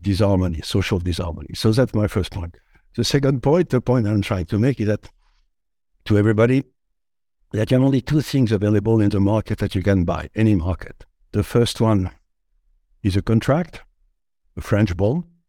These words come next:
a U S bond. It's a contract between you and the French or the U S government,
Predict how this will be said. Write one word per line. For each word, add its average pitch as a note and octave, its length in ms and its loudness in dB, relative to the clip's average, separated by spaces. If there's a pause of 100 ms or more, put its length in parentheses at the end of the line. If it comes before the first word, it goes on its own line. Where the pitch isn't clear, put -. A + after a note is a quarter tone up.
(460)
a E2 60 -4
U G#2+ 140 4
S G2 100 2
bond. G2+ 280 -2
It's - 120 -8
a G#2 40 -2
contract G2+ 380 0
between F#2+ 280 0
you G2 220 4
and F2 120 -2
the F#2 80 0
French F#2+ 300 -2
or F2 60 -2
the F2+ 100 -2
U F#2 100 -4
S E2+ 100 -4
government, F#2+ 380 -4